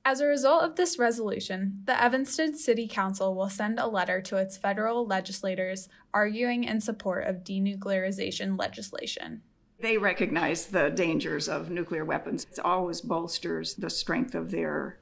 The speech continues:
Speaker 2: supports to hear from the grassroots and then to move ahead and maybe introduce legislation or something that will further these goals. It's clear that oftentimes it takes hearing from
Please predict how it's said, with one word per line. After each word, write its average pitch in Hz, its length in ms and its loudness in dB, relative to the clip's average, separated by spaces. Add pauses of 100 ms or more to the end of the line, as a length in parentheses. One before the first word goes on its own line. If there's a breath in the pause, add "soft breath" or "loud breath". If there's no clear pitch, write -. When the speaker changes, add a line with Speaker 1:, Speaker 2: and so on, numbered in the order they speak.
(340 soft breath)
Speaker 2:
supports - 480 -4
to 180 120 -4
hear 180 180 0
from - 480 0
the - 80 -4
grassroots - 840 -2
and 175 460 0 (260 loud breath)
then 165 280 2
to - 440 0
move 180 280 0
ahead - 260 -2
and - 100 2
maybe 170 280 2
introduce - 580 0 (400 soft breath)
legislation - 720 0
or 156 80 -2
something - 400 0
that - 160 -2
will - 480 -6
further 156 340 -4
these 156 280 0
goals. 147 520 -2
It's - 600 -4
clear 180 300 2
that 156 300 -2
oftentimes - 880 -2
it - 160 0
takes - 400 0
hearing 180 380 4
from 165 560 0